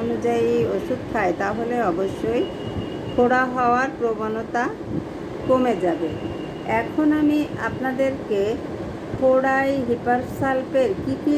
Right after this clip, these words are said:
লক্ষণ আছে সেই সমস্ত বিষয়গুলো বলবো। আমরা হিপারসালপে দেখি যে শরীরে এক বা একাধিক ছোট বড় সাদা পুঁজযুক্ত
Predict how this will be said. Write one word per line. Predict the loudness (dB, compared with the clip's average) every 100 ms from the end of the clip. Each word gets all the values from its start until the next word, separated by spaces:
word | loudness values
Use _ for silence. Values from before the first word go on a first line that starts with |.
| 4
লক্ষণ | 2 2 0 0 2 0
আছে | -2 -2 -2 -2 -4 -8 -8 -8 -6
সেই | 0 0 2
সমস্ত | 2 2 0 -2 -2 -2 -2 -6 -8 -6 -4
বিষয়গুলো | -4 0 0 0 0 0 -2 -4 -6 -6 -6 -8 -6 -6 -6 -2 0
বলবো। | 0 0 -2 -2 -6 -6 -6 -8 -8 -8 -6 -6 -6 -2 0
আমরা | 2 2 2 2 -2 -4 -4
হিপারসালপে | -2 2 2 2 0 0 0 0 4
দেখি | 4 2 0 -2 -2 0
যে | 0 0 0
শরীরে | 2 2 2 2 2 2 0 2
এক | 0 -2
বা | -2 0
একাধিক | -2 -2 0 -2 -4 -4
ছোট | -4 -2 -2 0 2
বড় | 2 2 -2 -2
সাদা | 0 2 2 2 0 -2 -8 -10 -10 -10 -8 -2
পুঁজযুক্ত | -2 -2 -4 -4 -4 0